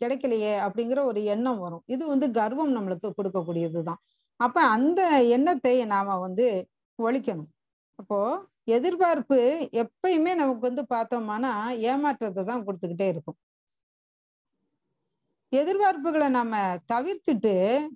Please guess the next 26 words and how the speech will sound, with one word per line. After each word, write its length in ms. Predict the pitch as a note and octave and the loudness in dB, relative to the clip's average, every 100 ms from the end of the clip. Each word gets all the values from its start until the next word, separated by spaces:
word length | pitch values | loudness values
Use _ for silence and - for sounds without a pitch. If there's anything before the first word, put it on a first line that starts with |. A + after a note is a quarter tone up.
| B3 | -2
தன்னு-, 340 | C4 E4 D#4+ | -2 -2 0
என்னிட்ட 360 | C4+ C#4 D#4 G4 | 2 2 0 0
உள்ள 280 | F#4+ D4+ C#4 | 0 0 -2
குறைய 680 | - C4+ F4+ F4+ A#3 A3+ C#4+ B3+ | -2 -2 0 -2 0 0 0 0
ஒன்னொன்னா 380 | C4+ D4 D4+ | 0 0 0
நம்ம 220 | E4 C4+ A#3 | 2 0 0
மாத்திக்கிட்டே 600 | G#3 A#3+ B3 B3+ B3 B3+ | -2 -2 -2 -4 -2 -2
வரணும். 360 | G3+ F#3 E3+ - | -2 -4 -8 -10
அப்படி 360 | - E3+ D4 D4 | -10 -8 -6 -4
செய்யும்போது 520 | A#3 A#3+ C#4+ C4+ A3+ | 0 0 2 2 2
மட்டும்தான் 600 | G3 F#3 B3+ A#3+ G#3 A#3+ | -2 -2 -2 -2 -2 -4
அந்த 200 | G3+ F#3 | -4 -4
கர்வம் 480 | E3+ G#3 A#3 D4+ C#4 | -2 -2 0 0 2
அப்படிங்கிற 600 | F#3+ F#3 F#3 F3 F3 F#3 | 2 0 -2 -2 -2 -4
ஒண்ணு 140 | G#3 G3 | -6 -6
நம்மகிட்ட 400 | F#3 F#3 E3+ F#3 | -4 -4 -2 0
ஒழிஞ்சு 640 | F3 G#3+ G#3+ G#3 B3 F3+ - _ - G#3+ | 0 -2 -4 0 0 0 -4 _ -2 0
கர்வமின்மை 680 | A3 D4 C4 A3+ A#3 C4 G#3+ F#3 | 2 2 0 0 0 2 0 -2
அப்படிங்கிற 360 | E3+ F#3 F3+ | -4 -4 -2
ஒரு 460 | F#3 F3 F#3+ F3 - | -2 -2 -2 -2 -2
தன்மை 380 | G#3 G3 B3+ G#3+ | -4 -2 -2 -2
நம்மளுக்கு 580 | F3 E3 D#3+ A#3+ G3 E3 | -4 -4 -2 0 0 -4
வரும். 300 | F3 E3 D#3 - _ _ _ _ _ _ _ _ _ | -6 -6 -6 -14 _ _ _ _ _ _ _ _ _
அதற்கு 340 | B3+ F4+ F#4 | -2 0 0
அடுத்ததா 600 | C#4 C4 C4+ A#3 B3+ A3+ F#3+ A#3 | 0 0 0 2 2 0 0 -2
தற்பெருமையின்மை. 840 | A3+ - C4+ A3+ G3 F3+ E3 D#3+ | -2 -2 -2 -2 -2 -2 -2 -6